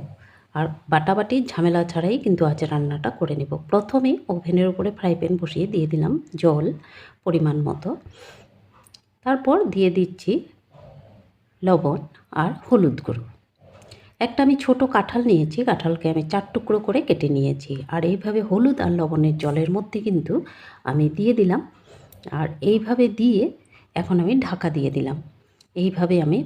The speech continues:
পাঁচ মিনিট ফুটিয়ে নেব। পাঁচ মিনিট পর কিন্তু আমি ফিরে আসলাম। দেখো অনেকটাই ফুটে উঠেছে। আর এখন আমি জলের থেকে এইভাবে জল ঝরিয়ে উঠিয়ে নেব।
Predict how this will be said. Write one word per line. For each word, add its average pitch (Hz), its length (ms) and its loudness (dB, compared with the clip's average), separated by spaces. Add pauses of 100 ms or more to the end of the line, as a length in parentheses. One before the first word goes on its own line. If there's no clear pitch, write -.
পাঁচ 202 200 -2 (100)
মিনিট 226 260 4 (840)
ফুটিয়ে 196 340 4
নেব। 120 200 0 (1800)
পাঁচ 220 260 0
মিনিট 262 260 4
পর 277 200 2
কিন্তু 185 340 0
আমি 170 160 6
ফিরে 170 240 2
আসলাম। 156 340 0 (120)
দেখো 165 260 -2
অনেকটাই 220 460 -2
ফুটে 170 320 -2
উঠেছে। 156 420 -2 (260)
আর 160 120 -2
এখন 180 320 -4
আমি 185 180 2
জলের 185 500 2 (240)
থেকে 214 240 -2 (540)
এইভাবে 185 440 2 (520)
জল 180 300 4
ঝরিয়ে 180 320 0 (200)
উঠিয়ে 190 320 0
নেব। 139 180 -4